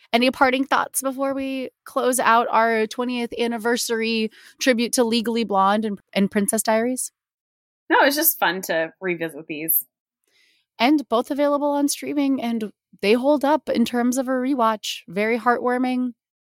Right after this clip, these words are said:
Speaker 1: fun. You'll be texting your friend, "Anne Hathaway is a comedic genius," you know, all that stuff.
Speaker 2: She's an underrated national treasure.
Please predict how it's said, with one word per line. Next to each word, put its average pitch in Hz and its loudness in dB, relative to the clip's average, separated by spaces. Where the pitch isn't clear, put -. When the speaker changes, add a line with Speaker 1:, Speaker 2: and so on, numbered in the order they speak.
Speaker 1:
fun. 226 0
You'll 208 0
be 220 -2
texting 233 0
your 226 0
friend, 220 -2
"Anne 233 0
Hathaway 233 0
is 226 -2
a 220 -8
comedic 226 -4
genius," 226 -6
you 240 -2
know, 196 2
all 190 4
that 175 2
stuff. - -6
Speaker 2:
She's 196 -14
an 226 -8
underrated 262 4
national 240 -2
treasure. 196 -4